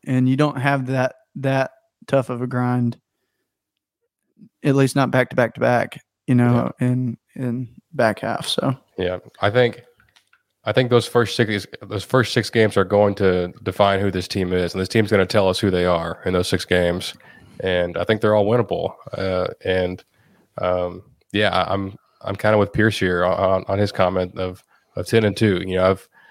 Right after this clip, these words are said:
Speaker 2: I think that's kinda been our, you know, our thought as well all offseason, like, hey, you know,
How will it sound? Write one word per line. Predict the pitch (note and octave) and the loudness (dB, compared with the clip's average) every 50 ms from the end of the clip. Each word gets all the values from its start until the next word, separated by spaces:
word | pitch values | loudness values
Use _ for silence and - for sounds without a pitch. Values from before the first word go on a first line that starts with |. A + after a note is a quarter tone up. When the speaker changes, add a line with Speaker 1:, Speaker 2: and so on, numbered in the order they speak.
| _ _ _ _ _ - | _ _ _ _ _ -6
Speaker 2:
I | - | -2
think | - A#2+ A2+ | 0 0 2
that's | G#2+ G2+ - | 2 0 0
kinda | - - A2+ A2 G#2 | 0 0 2 2 2
been | G2 G2+ A2 G#2+ G#2 | 2 2 2 4 4
our, | G2 G2+ G#2 G2+ G2+ G2 F#2+ - - - - _ _ _ _ _ _ _ _ _ _ | 4 4 4 4 4 2 0 -2 -6 -20 -20 _ _ _ _ _ _ _ _ _ _
you | - - | -6 -2
know, | G2 F#2 | 0 0
our | F#2+ F#2+ F#2+ F#2+ F#2+ F#2+ F#2+ F#2 - - - _ _ - - - - - | 2 4 4 4 4 2 0 -2 -6 -14 -20 _ _ -20 -20 -20 -14 -4
thought | - G#2 G2+ G2+ F#2+ - - - - | 0 2 2 2 0 -2 -8 -14 -10
as | G#2+ G#2+ - - | -8 -8 -4 0
well | G2 G2 G2+ G#2 G#2+ | 2 4 4 6 4
all | G#2 G2+ G2+ G#2 G2+ G2 G2+ | 4 4 4 4 6 4 4
offseason, | G2+ - A2 G#2 G#2 G2+ | 2 2 -2 -2 0 -2
like, | F#2+ F2+ F2+ F2+ | -2 -2 -2 -2
hey, | F#2+ G2 F#2+ F#2 - - | -2 -2 -2 -2 -4 -10
you | - F#2 F#2 | -12 -10 -8
know, | F2+ F2+ A#2+ | -6 -8 -8